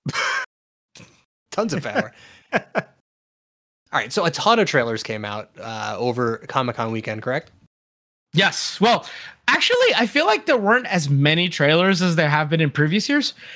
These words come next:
Speaker 3: but
Speaker 1: Fair.
Speaker 3: I think that's because Marvel has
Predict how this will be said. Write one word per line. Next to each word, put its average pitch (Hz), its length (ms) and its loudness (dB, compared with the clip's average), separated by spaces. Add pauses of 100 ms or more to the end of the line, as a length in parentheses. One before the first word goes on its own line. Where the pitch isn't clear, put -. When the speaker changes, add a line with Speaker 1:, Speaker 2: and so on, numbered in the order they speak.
(100)
Speaker 3:
but - 80 4
Speaker 1:
Fair. 202 100 4
Speaker 3:
I - 20 -2
think 220 220 -2
that's 220 180 0
because 196 640 0 (500)
Marvel 170 960 4 (100)
has 160 720 -2